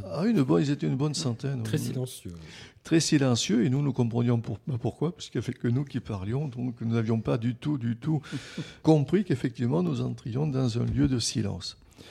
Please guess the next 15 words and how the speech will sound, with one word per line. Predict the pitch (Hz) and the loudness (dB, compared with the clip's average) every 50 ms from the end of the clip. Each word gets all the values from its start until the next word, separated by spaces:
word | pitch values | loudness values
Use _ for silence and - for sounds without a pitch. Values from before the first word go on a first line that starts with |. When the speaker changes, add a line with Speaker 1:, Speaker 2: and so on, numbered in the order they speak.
| - - - - - - - - _ _ - | -20 -20 -20 -20 -20 -20 -20 -20 _ _ -4
Speaker 1:
Donc, | 120 120 147 175 175 156 139 - - | 2 4 6 6 6 4 0 -6 -8
nous | 117 113 | -6 -4
nous | 117 117 123 | -2 0 -2
a | 120 | -2
fait | - 131 117 | 0 -2 0
bien | 110 123 135 | 0 2 0
remarquer, | 123 127 123 123 123 120 - - 147 139 | 2 0 0 0 0 -2 -2 -2 -4 -2
bien | 120 120 123 | -2 -2 -2
gentiment, | 120 113 123 120 113 - 127 127 135 135 120 | -2 -2 -4 -4 -4 -4 -4 -2 -2 -4 -4
comme | - 120 117 113 | -4 -6 -6 -6
quoi | - 131 | -4 -4
il | 123 113 | -4 -4
fallait | - 123 113 110 107 | -4 -4 -4 -4 -4
se | - - 110 | -6 -6 -8
taire. | - - 165 190 202 185 131 | -6 -6 -6 -4 -4 -4 -6